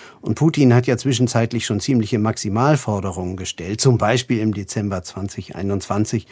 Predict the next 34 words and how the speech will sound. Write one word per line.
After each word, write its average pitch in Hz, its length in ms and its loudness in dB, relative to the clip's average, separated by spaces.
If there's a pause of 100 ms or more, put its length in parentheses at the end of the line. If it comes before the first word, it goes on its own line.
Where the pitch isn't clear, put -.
(380)
die 127 80 0
Forderung 117 460 2
an 110 160 0
die 104 80 -2
nato, 101 380 0
sich 104 220 -4
jetzt - 240 -6
nun 110 160 0
mal 107 320 0
infrastrukturell 110 1080 0 (360)
zurückzuziehen 120 760 2
auf 110 140 -2
den 104 140 -2
Stand 107 320 -2
von 92 320 -4 (100)
neunzehnhundertsiebenundneunzig, 101 1120 0
also 107 140 -2
praktisch - 380 -6
vor 143 200 2
den 107 180 2
Osterweiterungen. 87 1000 -10 (640)
Auch 120 240 4
das - 640 0
hat 123 320 0
er 127 260 2
im 117 120 4
Nachhinein 113 680 4
wiederum 107 560 0
als 104 260 -6
eine 98 360 -4 (160)
Beleidigung 147 720 4
und - 240 -4
als - 260 -10
ein 92 320 -8